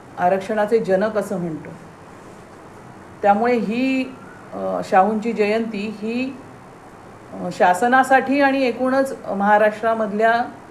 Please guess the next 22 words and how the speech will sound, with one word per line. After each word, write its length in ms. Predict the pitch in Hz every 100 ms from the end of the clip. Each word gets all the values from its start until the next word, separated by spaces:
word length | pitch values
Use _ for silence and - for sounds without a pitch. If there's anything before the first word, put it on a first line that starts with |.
| - - -
जनतेसाठी 680 | 190 196 208 233 233 214 233
देखील 380 | 202 185 240 233
एक 220 | 226 226
महत्त्वाची 720 | 214 214 233 247 240 240 262
असा 500 | 247 226 240 247 247 -
एक 220 | 214 -
टप्पा 300 | 190 - 240
आहे. 460 | 208 151 185 - - - - - -
परंतु 340 | 202 208 226 233
तरी 200 | 233 220
आपल्याला 420 | 254 226 240 247 262
असं 160 | 254
दिसत 360 | 254 240 240 233
आहे 220 | 214 226
की 300 | 233 240 247
शासकीय 480 | 214 196 185 226 247
पातळीवरती 800 | 247 214 226 226 220 214 240 233
शाहूंच्या 440 | 214 202 214 226
जयंतीचा 580 | 208 208 214 208 208 233
कोणताही 500 | 220 202 202 214 226
कार्यक्रम 480 | 208 196 190 196 202 - - - - - - -
इथे 500 | 185 208 196 190